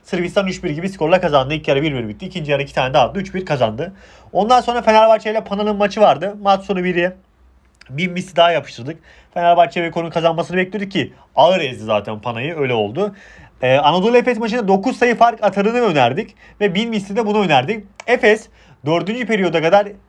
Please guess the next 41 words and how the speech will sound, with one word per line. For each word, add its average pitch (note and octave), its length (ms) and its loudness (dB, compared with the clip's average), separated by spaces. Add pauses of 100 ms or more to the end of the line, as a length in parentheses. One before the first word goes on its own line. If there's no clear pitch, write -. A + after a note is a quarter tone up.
(300)
e, D3 100 0
yirmi D#3 520 2
sayı G3+ 240 0
kadar F#3+ 220 4
öndeydi. D#3 440 0
Bakın, A2+ 320 -8
dördüncü D#3 420 -4
periyoda D#3+ 300 -4
kadar D#3 120 2
yirmi E3+ 340 -2
sayı E3 180 0
öndeydi. D3+ 440 -2 (280)
Son C4 340 -2
periyot G#3+ 380 0
on A3 180 0
küsur A#3+ 200 -8
sayı F3+ 280 4
attı. A3+ 400 0 (240)
Ve G3 40 -2
yirmi G#3 340 0
sekiz, G3 240 -2
neredeyse B3 380 4
otuz G3+ 260 2
sayıya G3 280 4
yakın E3 220 2
yedi. F#3+ 360 0 (240)
Ve G#3+ 120 -2
dört A3+ 200 0
beş A#3+ 140 0
farkla C3 380 2
kazandı. C3+ 360 0
Oradan F#3+ 320 4
da F#3+ 80 0
başarısız F3+ 340 -2
olduğumuzu A#2 380 -6
da G3+ 200 4 (140)
sizlere D#3 340 -2
göstermek C#3+ 520 2 (100)
isterim. G2+ 360 -2 (400)
Devam F#3 260 4
ediyorum. D3 340 0